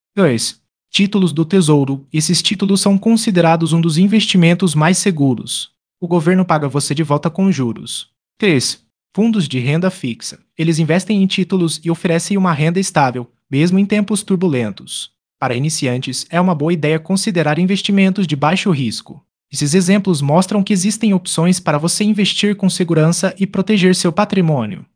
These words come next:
Análise de risco. O que você precisa saber? Como avaliar riscos em seus investimentos? Quando você decide investir, entender os riscos é fundamental.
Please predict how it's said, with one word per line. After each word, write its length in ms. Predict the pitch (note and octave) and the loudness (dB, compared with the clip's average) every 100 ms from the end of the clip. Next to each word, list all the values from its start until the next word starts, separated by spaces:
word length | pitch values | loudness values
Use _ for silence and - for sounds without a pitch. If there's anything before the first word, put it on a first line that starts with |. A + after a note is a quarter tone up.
| _ _ | _ _
Análise 400 | - C3+ F3 D#3 | -6 -2 -2 -2
de 100 | C#3 | -4
risco. 460 | B2 D3 D3 - - _ | -6 -6 -8 -12 -20 _
O 80 | E3+ | -12
que 140 | D#3+ | -8
você 220 | G#3+ A3 A3 | -4 -4 -4
precisa 360 | G#3 F#3+ F#3 | -4 -4 -4
saber? 420 | F#3 G3+ D3 F#3 | -2 -4 -2 -4
Como 180 | F3+ F#3 | -2 -2
avaliar 360 | F#3 G3+ F3+ E3+ | -2 0 0 -2
riscos 360 | D#3 E3 F3 | -4 -6 -6
em 80 | D#3 | -6
seus 200 | D#3 F3 | -4 -4
investimentos? 680 | F3 F3+ - E3+ E3+ F3+ - | -2 -4 -4 -2 -2 -4 -8
Quando 300 | - F3+ F#3+ | -4 -2 -2
você 260 | F3 F3+ | -2 -4
decide 360 | F3+ F3 F3+ D#3 | -2 -4 -4 -6
investir, 540 | E3+ F3+ - D3+ C#3 _ _ - | -4 -4 -4 -6 -6 _ _ -12
entender 400 | C3+ E3+ D#3+ F3+ | -6 -2 0 -2
os 140 | F#3+ | -2
riscos 460 | F3 F3+ - F#3+ - | -4 -4 -4 -8 -4
é 100 | G3 | -6
fundamental. 880 | G3 A3 G#3 E3+ D3 C#3+ G#2+ F#2+ | -4 -4 -2 -2 -4 -4 -4 -6